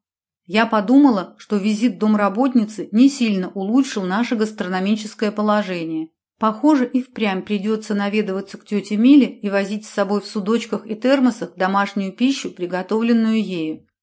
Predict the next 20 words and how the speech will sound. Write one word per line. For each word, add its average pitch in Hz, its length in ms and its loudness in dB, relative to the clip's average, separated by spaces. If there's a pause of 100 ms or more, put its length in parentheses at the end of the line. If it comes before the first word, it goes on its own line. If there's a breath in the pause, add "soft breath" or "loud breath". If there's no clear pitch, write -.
(140)
Нет, 220 380 2 (120)
я 196 160 -2
совершенно 226 640 4
не 254 180 8
против 254 400 0
здорового 202 560 0
образа 208 500 0
жизни, 170 560 -4
даже 202 320 0
наоборот, 196 760 -2
двумя 196 360 -2
руками 190 420 -4
"за", 208 460 -2 (440)
но 208 100 0
принцип 220 440 0
тёти 214 260 -4
Милы, 220 480 4
заключающийся 202 880 -4
в - 80 -14
том, 196 340 -4